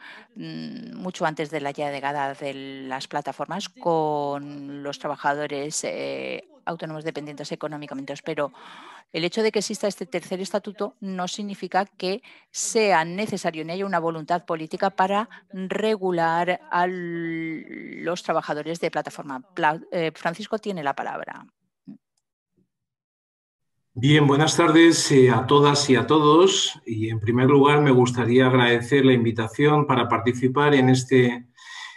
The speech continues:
Speaker 2: en este magnífico webinario que aborda seguramente una de las cuestiones principales en el ámbito de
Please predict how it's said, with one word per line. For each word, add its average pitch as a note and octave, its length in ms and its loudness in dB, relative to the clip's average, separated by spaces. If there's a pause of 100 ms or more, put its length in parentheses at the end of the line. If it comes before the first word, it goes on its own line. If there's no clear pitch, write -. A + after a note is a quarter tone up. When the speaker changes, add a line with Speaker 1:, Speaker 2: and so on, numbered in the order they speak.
Speaker 2:
en A2 100 -2
este C3+ 220 4
magnífico C3+ 1000 6
webinario C#3 1040 6
que D3 400 4
aborda C#3 540 6
seguramente C3 760 4
una C3 200 6
de B2 80 4
las B2+ 140 2
cuestiones B2+ 480 2
principales B2+ 1000 4
en A#2 160 -2
el A#2 100 -2
ámbito B2+ 460 4
de G#2+ 320 -4